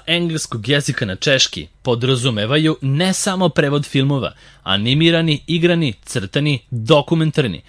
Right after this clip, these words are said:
kao što se to obično misli, već i prevođenje emisija, serija, ali i reklamnih poruka. Kako su u našem timu, osim prevodilaca i sudskih tumača, i profesionalni titleri,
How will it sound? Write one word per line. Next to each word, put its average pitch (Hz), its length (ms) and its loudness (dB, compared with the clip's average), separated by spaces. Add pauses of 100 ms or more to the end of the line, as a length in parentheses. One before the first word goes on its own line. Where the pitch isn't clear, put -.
(340)
kao 170 360 4
što - 280 0
se 127 260 0
to - 340 2
obično 139 380 0
misli, 160 400 0 (260)
već 165 380 0
i 131 100 -2
prevođenje 165 640 0
emisija, 147 680 0
serija, 185 680 0
ali 175 340 2
i 143 180 4
reklamnih 120 500 0
poruka. 120 480 0 (480)
Kako 190 200 0
su 185 240 -4
u 151 80 0
našem 139 400 0
timu, 123 340 0
osim 143 280 2
prevodilaca 147 760 2 (100)
i 143 100 0
sudskih 139 500 0
tumača, 104 480 -2 (120)
i 156 120 2
profesionalni 156 840 0
titleri, 135 460 0